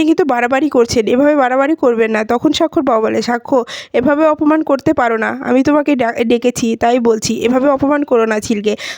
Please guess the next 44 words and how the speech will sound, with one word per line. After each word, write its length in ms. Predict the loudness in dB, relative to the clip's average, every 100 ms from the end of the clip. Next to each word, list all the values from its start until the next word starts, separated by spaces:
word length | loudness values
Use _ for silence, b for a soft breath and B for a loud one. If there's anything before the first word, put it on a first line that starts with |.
| B
তখনই 340 | -2 2 2
সাক্ষ্য 340 | 2 0 -2 0
বলে, 220 | 0 0 -2
"বাবা 220 | 0 0
তুমি 200 | 2 2
জানো 280 | 2 2 0
না, 120 | -2 -4 B B -2
ওর 200 | 0 2
মতো 220 | 2 2 4
মেয়ে 200 | 4 2 0
এই, 200 | 2 2 2 0
এটাই 300 | 0 0 0
প্রাপ্ত। 340 | 0 -4 -2 -2 0
ও 100 | -2
কি 140 | 2 2
মনে 220 | 4 2
করে 180 | 2 2
নিজেকে 380 | 0 0 0 0 -2 b b -2 2
যে 60 |
এই 140 | 2 2
চাকরিটা 400 | 0 0 2 2
ছেড়ে 240 | 2 2
দেবে? 160 | 2 2
এই 140 | 2 2
এত 160 | 0 0
ভালো 240 | 0 2 0
চাকরিটাও 480 | 0 -4 -4 0 2
কী 140 | 2
করে, 200 | 0 -2
কী 140 | 2 2
জন্য 200 | 4 2
ছেড়ে 240 | 2 0 0
দেবে 200 | 0 0
বলো 220 | 2 2
আমাকে?" 300 | 2 0 0 -2 B B B
তখনই 340 | 0 2 4
ঝিল 180 | 4 2
বলে, 200 | 2 0 2
"এই 140 | 2
যে 100 | 2
শুনুন, 300 | 2 2 2 -2 B B
সব 240 | -2 -2 0
কিছু 200 | 0 2 0 0
আমার, 180 | 0